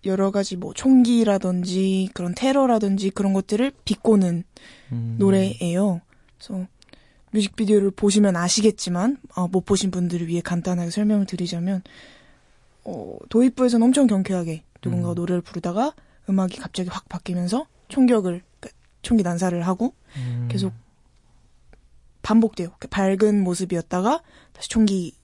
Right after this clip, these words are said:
Speaker 1: 난사를
Speaker 2: 어.
Speaker 1: 하면서 막 테러가 일어나고 뭐 이런 것들을 보여주는 뮤직비디오인데, 가장 인상 깊은 건 아무래도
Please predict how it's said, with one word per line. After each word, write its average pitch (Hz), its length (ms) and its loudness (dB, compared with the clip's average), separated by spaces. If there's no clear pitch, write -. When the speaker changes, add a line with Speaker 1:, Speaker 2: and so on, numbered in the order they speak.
Speaker 1:
난사를 175 360 -4
Speaker 2:
어. - 40 0
Speaker 1:
하면서 196 320 0
막 - 180 -12
테러가 202 300 -2
일어나고 175 540 -4
뭐 202 80 0
이런 220 180 2
것들을 196 680 0
보여주는 190 640 0
뮤직비디오인데, 190 760 -2
가장 294 300 0
인상 247 300 2
깊은 269 280 0
건 226 140 2
아무래도 202 680 0